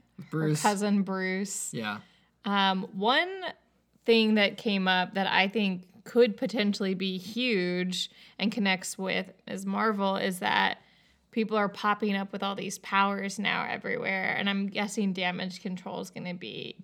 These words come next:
Speaker 2: in this as
Speaker 1: Most
Speaker 2: well.
Speaker 1: likely.
Speaker 2: Um, so, like, what, what is happening?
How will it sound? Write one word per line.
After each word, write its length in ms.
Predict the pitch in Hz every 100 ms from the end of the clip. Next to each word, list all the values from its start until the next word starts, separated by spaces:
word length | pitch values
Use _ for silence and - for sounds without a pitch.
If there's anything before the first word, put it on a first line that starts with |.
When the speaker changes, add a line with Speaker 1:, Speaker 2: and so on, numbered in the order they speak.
| 202
Speaker 2:
in 200 | 214 180
this 520 | - 202 - - -
as 220 | - 208 151
Speaker 1:
Most 260 | 165 113
Speaker 2:
well. 80 | 131
Speaker 1:
likely. 440 | 123 - 107 107 - _ _
Speaker 2:
Um, 540 | - 208 196 185 180 - -
so, 220 | - 220
like, 260 | 208 196
what, 640 | 190 185 196 208 220 226 - _ _ _ -
what 240 | 202 233
is 160 | 247 233
happening? 920 | 208 202 202 202 170 110 117 180 185